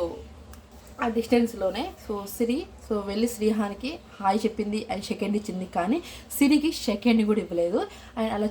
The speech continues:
చూసి చూడనట్టు వెళ్ళిపోయింది. And సిరి కూడా అంతసేపు చూస్తూ ఉండలేదు అనమాట. So, ఆ పక్కనున్న అటే చూస్తూ ఉంది. And సి-, దీప్తి సున ఒక్కసారి చూడడం కానీ, తన పక్కన నించొని డ్యాన్స్ కూడా చేయలేదు. ఎందుకంటే తన వల్లే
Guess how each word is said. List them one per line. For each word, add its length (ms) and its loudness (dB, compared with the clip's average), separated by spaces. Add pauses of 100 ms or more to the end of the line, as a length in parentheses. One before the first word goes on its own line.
చూసి 320 2 (140)
చూడనట్టు 360 4
వెళ్ళిపోయింది. 400 -4 (100)
And 180 4
సిరి 220 4
కూడా 180 4
అంతసేపు 560 4
చూస్తూ 260 0 (120)
ఉండలేదు 320 -6
అనమాట. 260 -6 (500)
So, 80 2 (180)
ఆ 20 4 (160)
పక్కనున్న 400 4 (120)
అటే 140 4 (100)
చూస్తూ 260 -4 (120)
ఉంది. 160 -4 (160)
And 220 2
సి-, 180 2 (180)
దీప్తి 280 0
సున 220 2
ఒక్కసారి 460 -2 (140)
చూడడం 280 -2 (100)
కానీ, 220 -4
తన 100 -4 (100)
పక్కన 200 0 (120)
నించొని 400 2
డ్యాన్స్ 360 2
కూడా 140 6
చేయలేదు. 320 0 (380)
ఎందుకంటే 360 2 (120)
తన 180 8
వల్లే 180 2